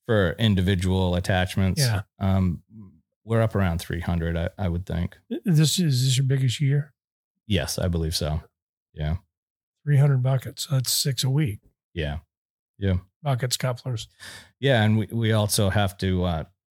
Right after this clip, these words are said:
Speaker 1: take notice that it's not the only thing our fab shop does.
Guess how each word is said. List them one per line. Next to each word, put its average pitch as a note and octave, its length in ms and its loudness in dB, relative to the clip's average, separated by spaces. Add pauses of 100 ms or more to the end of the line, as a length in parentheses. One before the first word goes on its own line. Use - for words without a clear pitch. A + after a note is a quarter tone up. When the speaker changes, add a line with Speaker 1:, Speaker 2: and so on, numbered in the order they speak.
Speaker 1:
take G#2 160 0
notice F2 340 0
that F#2 140 0
it's E2+ 160 -2
not F#2 160 0
the E2 120 -4
only F#2 240 0
thing E2 280 -2
our E2 160 -2
fab D#2+ 340 -6
shop D#2+ 300 -4
does. D#2+ 400 -4